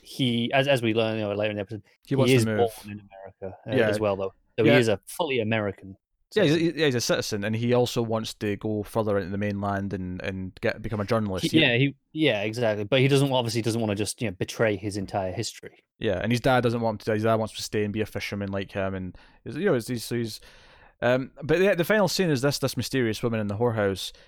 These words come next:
Speaker 2: uh, puts, 'cause, 'cause at first I thought, okay, so, so this is like, is she, she going suicidal at the,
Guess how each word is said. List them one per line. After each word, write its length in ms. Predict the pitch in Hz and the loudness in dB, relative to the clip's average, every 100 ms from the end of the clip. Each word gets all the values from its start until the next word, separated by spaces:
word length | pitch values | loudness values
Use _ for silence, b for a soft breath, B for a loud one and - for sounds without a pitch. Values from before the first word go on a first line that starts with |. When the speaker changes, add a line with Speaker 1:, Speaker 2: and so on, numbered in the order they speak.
| b - | b -2
Speaker 2:
uh, 500 | 107 104 101 95 95 - _ _ _ _ _ _ | 2 4 2 2 -2 -6 _ _ _ _ _ _
puts, 600 | - 165 170 160 - - | -2 0 0 -4 -10 -8
'cause, 160 | - 185 175 | -2 0 2
'cause 140 | 180 | 2
at 100 | 202 | 2
first 260 | - 262 - | 2 0 4
I 140 | 247 | 2
thought, 320 | 202 208 180 165 | 4 2 2 0
okay, 300 | 165 139 127 | 0 0 0
so, 180 | - | -4
so 140 | 139 151 | -2 -2
this 120 | 165 | 0
is 200 | 170 143 | -4 -2
like, 160 | 120 127 | -2 0
is 120 | 135 | 0
she, 120 | 139 | 0
she 200 | - 147 | 2 2
going 200 | 147 135 | 4 2
suicidal 480 | - 120 - 117 113 | 0 0 2 2 0
at 60 | |
the, 80 | 104 | -4